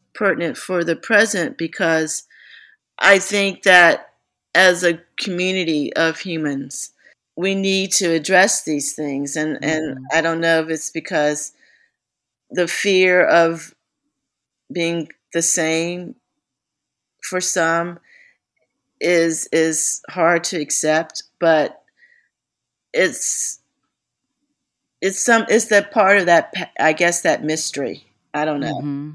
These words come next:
Speaker 2: Mm-hmm. Yeah. Um, you had mentioned before about, like, the difference between knowing and believing. And I feel like I often read scripture and, like, I know it, right? Like, I, I get it. Like, I understand what David was doing here. I see how it relates to us today.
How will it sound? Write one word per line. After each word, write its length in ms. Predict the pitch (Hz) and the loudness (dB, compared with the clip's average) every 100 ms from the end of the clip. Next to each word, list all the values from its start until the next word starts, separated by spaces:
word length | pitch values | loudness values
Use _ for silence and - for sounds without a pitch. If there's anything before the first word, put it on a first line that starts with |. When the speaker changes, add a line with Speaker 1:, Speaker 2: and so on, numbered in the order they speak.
| 143 _ | -18 _
Speaker 2:
Mm-hmm. 340 | 180 180 170 196 - _ - _ | -6 -6 -4 -8 -10 _ -20 _
Yeah. 340 | 196 202 165 143 - | 2 6 6 4 -2
Um, 480 | 185 170 156 151 - _ _ _ | 0 0 -2 -8 -14 _ _ _
you 100 | - | -4
had 80 | 226 | 0
mentioned 280 | 233 254 262 | 2 2 0
before 400 | 185 - 175 165 | -2 0 2 4
about, 320 | 156 147 135 | 4 2 2
like, 200 | 139 135 | -2 -4
the 80 | 151 | -6
difference 360 | 147 147 151 143 | -6 -4 -4 -4
between 480 | 147 - 139 135 135 | -8 -4 -4 -2 -2
knowing 540 | 135 135 147 151 165 | -2 -2 -2 -4 -6
and 140 | - 139 | -6 -6
believing. 640 | 135 139 139 156 160 175 - - - | -4 -4 -2 -2 -2 -6 -14 -20 -10
And 100 | 160 | -2
I 60 | 185 | 0
feel 160 | 233 | 2
like 140 | 226 202 | 2 4
I 160 | 180 156 | 2 4
often 340 | 156 165 165 147 | 4 4 2 -4
read 300 | 131 147 139 | -2 -2 -2
scripture 420 | - 151 - 147 | -2 -2 -2 -2
and, 140 | 113 | 0
like, 140 | 143 139 | 0 0
I 100 | 135 | 0
know 240 | 131 117 | -2 -4
it, 180 | 92 - - | -6 -6 -2
right? 140 | 147 | -2
Like, 160 | 170 220 | 0 2
I, 180 | 165 - | 0 -2
I 100 | 156 | -6
get 200 | 160 139 | -2 -2
it. 80 | 120 | -2
Like, 140 | 107 147 | -2 -2
I 100 | 170 | -2
understand 360 | 170 170 165 | -2 -4 -4
what 120 | 151 | -4
David 280 | 139 147 143 | -2 -2 -2
was 140 | 143 135 | -6 -6
doing 280 | 147 139 | -4 -4
here. 160 | 143 139 | -2 -4
I 80 | 131 | -4
see 260 | - 170 165 | -6 -6 0
how 180 | 160 | 2
it 140 | 151 - | 2 -2
relates 400 | 143 143 - - | -4 -6 -6 -8
to 120 | - | -8
us 140 | - - | -8 -8
today. 420 | 135 139 131 | -4 -2 -2